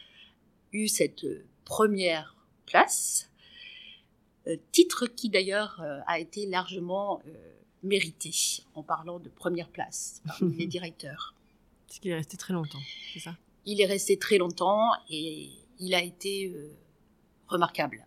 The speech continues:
Speaker 1: à, sur beaucoup de, beaucoup de plans.
Speaker 2: Dans l'escalier qui mène, euh, à l'étage de la direction, il y a justement la liste de tous les directeurs qui se sont succédés, euh,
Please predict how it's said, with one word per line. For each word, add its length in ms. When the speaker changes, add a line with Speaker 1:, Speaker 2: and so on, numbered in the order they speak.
Speaker 1:
à, 400
sur 260
beaucoup 400
de, 240
beaucoup 200
de 60
plans. 220
Speaker 2:
Dans 200
l'escalier 480
qui 180
mène, 280
euh, 220
à 40
l'étage 320
de 80
la 80
direction, 480
il 80
y 40
a 80
justement 480
la 200
liste 400
de 400
tous 340
les 160
directeurs 560
qui 120
se 80
sont 220
succédés, 880
euh, 140